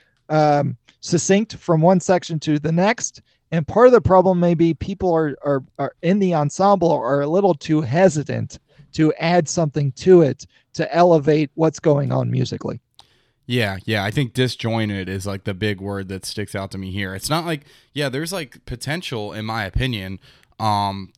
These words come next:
Speaker 2: like, the sound of what's going on is cool. I just, I don't know. It just seems choppy in the melody and not super succinct from melody to solo. And so, yeah, just this one, definitely, I don't know.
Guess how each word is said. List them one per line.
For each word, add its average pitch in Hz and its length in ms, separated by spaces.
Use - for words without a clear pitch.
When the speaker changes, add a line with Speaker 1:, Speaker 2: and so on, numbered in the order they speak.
Speaker 2:
like, 107 300
the 107 100
sound 143 560
of 117 360
what's 107 260
going 107 300
on 101 180
is 95 120
cool. 101 220
I 101 80
just, 107 300
I 117 100
don't 123 140
know. 107 160
It 92 80
just 117 160
seems 120 300
choppy 110 480
in 104 80
the 101 80
melody 98 520
and 98 340
not 107 380
super 110 340
succinct 101 520
from 98 180
melody 98 380
to 92 100
solo. 95 640
And 92 280
so, 92 260
yeah, 90 300
just - 360
this 110 200
one, 110 280
definitely, 117 600
I 104 100
don't 104 140
know. 95 260